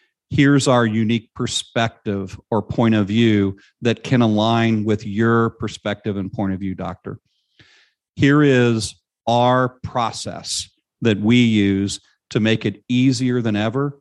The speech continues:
to do business with us. I would focus on those pillars that, uh, we have, s-, we call them the six Ps of brand positioning. And what will happen is that you will not compete in the messy middle because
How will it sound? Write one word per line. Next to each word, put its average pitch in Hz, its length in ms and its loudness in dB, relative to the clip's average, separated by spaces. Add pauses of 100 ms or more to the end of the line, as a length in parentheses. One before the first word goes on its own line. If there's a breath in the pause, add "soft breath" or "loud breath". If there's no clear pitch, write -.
(160)
to 113 80 -4
do 101 180 -2
business 92 460 -6
with 87 100 -12
us. - 300 -12 (920 soft breath)
I 131 120 2
would 185 180 4
focus - 480 0
on 127 160 4
those 131 260 4
pillars 104 500 0
that, - 120 -4 (120)
uh, 107 60 0
we 123 180 2
have, 120 120 2
s-, - 220 -6 (200)
we 120 120 -2
call 117 180 0
them 107 100 -2
the 104 80 -4
six - 280 -12
Ps 110 380 -4
of 101 120 -4
brand 104 300 0
positioning. 104 640 -6 (880 loud breath)
And 135 140 6
what 151 140 2
will 131 100 2
happen 117 840 -2
is 120 240 -2
that 127 220 0
you 123 160 4
will 147 240 4
not 147 240 0
compete 131 320 0
in 123 80 2
the 117 60 0
messy 117 320 -2
middle 117 540 0 (500 soft breath)
because 120 600 -2